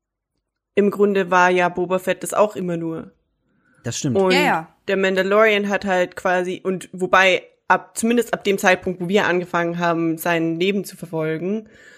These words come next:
Speaker 1: ähm, Aufträge angenommen, die eher so gegen das Empire oder die Reste davon gingen.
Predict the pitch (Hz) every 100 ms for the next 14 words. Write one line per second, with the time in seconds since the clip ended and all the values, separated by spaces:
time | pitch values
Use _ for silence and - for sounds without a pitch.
0 | - _ - 185 185 185 185 185 - -
1 | 180 - 214 208 - 202 202 202 202 202
2 | - 190 190 185 175 170 165 170 _ _
3 | _ _ _ _ _ _ _ - 202 233
4 | 214 180 180 - 175 175 - 185 175 175
5 | 170 175 175 170 175 - 180 175 190 190
6 | 190 185 196 202 214 226